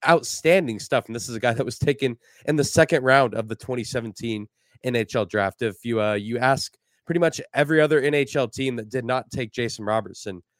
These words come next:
uh, some of those teams passing up on him twice. Uh, you have to imagine if this draft was redone, Jason Robertson goes definitely in the top ten,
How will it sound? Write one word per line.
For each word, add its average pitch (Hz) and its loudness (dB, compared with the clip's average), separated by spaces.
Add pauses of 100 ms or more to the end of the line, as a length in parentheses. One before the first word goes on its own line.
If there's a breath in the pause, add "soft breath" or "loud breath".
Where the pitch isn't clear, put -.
(160)
uh, 110 -2
some 147 -4
of 170 2
those 151 -2
teams 143 -6
passing 135 -2
up 135 -2
on 120 -4
him 110 -10
twice. - 0 (360)
Uh, 110 2
you 107 0
have 123 0
to 127 -4
imagine 107 -2
if 95 -8
this - -10
draft 110 -2
was 101 -4
redone, 113 -2 (320)
Jason 131 0
Robertson 123 0
goes 110 -2 (300)
definitely 175 4
in 120 -4
the 110 -4
top 110 -2
ten, 107 -4